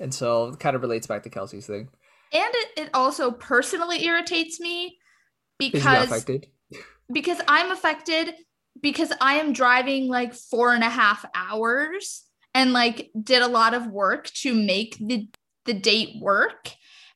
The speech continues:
Speaker 2: And then it is changed, not on, like, not for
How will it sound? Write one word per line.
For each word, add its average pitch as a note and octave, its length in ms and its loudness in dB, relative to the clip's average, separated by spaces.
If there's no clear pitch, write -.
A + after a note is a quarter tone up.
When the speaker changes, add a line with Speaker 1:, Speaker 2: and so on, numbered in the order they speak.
Speaker 2:
And B3 240 4
then A#3 360 4
it B3+ 300 2
is B3 380 -4
changed, C#4+ 800 0
not D#4 280 8
on, F4 200 4
like, B3+ 480 -4
not D#4+ 240 6
for F4 520 0